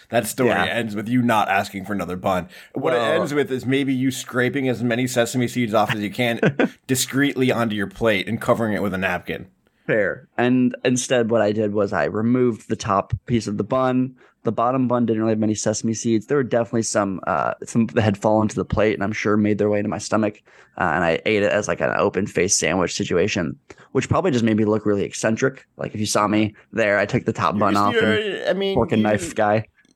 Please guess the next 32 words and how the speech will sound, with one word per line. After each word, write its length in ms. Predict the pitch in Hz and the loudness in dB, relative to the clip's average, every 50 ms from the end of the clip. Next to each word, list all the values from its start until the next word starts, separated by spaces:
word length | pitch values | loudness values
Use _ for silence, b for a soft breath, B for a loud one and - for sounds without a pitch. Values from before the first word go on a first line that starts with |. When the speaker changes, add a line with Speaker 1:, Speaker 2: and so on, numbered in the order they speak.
| _ - | _ -10
Speaker 1:
you're 180 | 131 180 190 | -8 -8 -6
just, 260 | 185 202 208 - - | -4 -4 -4 -4 -4
you're 200 | 190 190 196 196 | 0 2 2 2
just 240 | 190 202 196 - - | 2 0 -2 -2 0
being 260 | 170 170 165 151 143 | -2 -2 0 0 0
mindful 400 | 131 127 123 131 135 120 127 127 | 0 2 2 0 -2 -2 -4 -4
of 80 | 120 107 | -4 -2
your 100 | 107 104 | -4 -4
gluten 380 | 104 104 120 107 87 - 95 92 | -4 -2 -4 -4 -4 -4 -6 -6
intake. 540 | 90 90 90 - 85 71 - - - _ _ _ _ _ _ _ _ _ _ _ _ _ _ _ _ - | -6 -6 -6 -6 -6 -6 -8 -12 -20 _ _ _ _ _ _ _ _ _ _ _ _ _ _ _ _ -6
Speaker 2:
Exactly. 580 | - 120 113 110 113 113 92 92 - 107 90 90 | -6 -4 -2 0 0 0 0 -2 -2 -2 0 0
And 100 | 98 98 | 0 -2
I 60 | 95 | -2
cut 180 | - - 123 120 | 0 0 2 2
it 40 | - | 2
in 80 | - | 0
half. 340 | 117 107 95 82 92 110 _ _ b b b b b | 0 0 0 -2 -2 -4 _ _ b b b b b
Um, 420 | b 131 135 131 123 110 90 - - - | b 0 2 2 2 0 0 -4 -4 -2
it 60 | 139 | 0
was 100 | 143 143 | 0 0
a 60 | 135 | 2
great, 260 | 117 127 110 104 - - | 2 2 2 0 0 -2
it 40 | |
was 120 | 107 117 - | -6 -6 -2
a 20 | |
great 160 | - 117 98 | 0 0 0
sandwich. 480 | - - 110 110 110 107 107 - - - - | 0 0 0 2 2 2 0 -2 -10 -10 -6
I 40 | 110 | -4
had 100 | 110 104 | -2 0
a 40 | 104 | 2
good 160 | 110 107 101 | 0 0 0
dinner. 340 | - 104 101 98 95 101 | 0 0 0 0 -2 -2